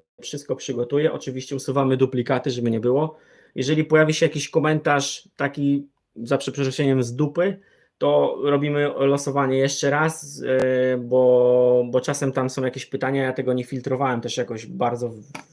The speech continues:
przed, przed losowaniem dzisiaj. Na szybko tros-, dosyć, dosyć z tym lecę, więc zrobimy najwyżej drugi raz, ale mam nadzieję, że wszystko będzie ok. Więc co? Komentarze załadowane.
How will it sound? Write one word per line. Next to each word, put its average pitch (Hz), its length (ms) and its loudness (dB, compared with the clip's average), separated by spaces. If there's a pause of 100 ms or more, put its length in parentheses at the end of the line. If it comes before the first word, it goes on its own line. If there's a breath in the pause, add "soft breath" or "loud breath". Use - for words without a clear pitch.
(160)
przed, - 300 -2
przed 131 220 -6
losowaniem 123 500 0
dzisiaj. 151 340 0 (480 loud breath)
Na 131 100 0
szybko 147 340 -2
tros-, 131 200 -4
dosyć, 131 260 -2
dosyć 131 280 -2
z - 60 -20
tym 123 160 -4
lecę, 165 380 0 (580 soft breath)
więc 139 640 2
zrobimy 135 440 0
najwyżej 131 340 2
drugi 107 240 2
raz, 104 220 -4
ale 131 240 0 (100)
mam 139 160 -2
nadzieję, 127 280 -2
że 123 100 -10
wszystko 120 480 -4
będzie 113 380 -2
ok. 104 100 -6 (1300)
Więc 107 300 -6
co? 92 260 -6
Komentarze 123 580 -4
załadowane. 110 1300 -6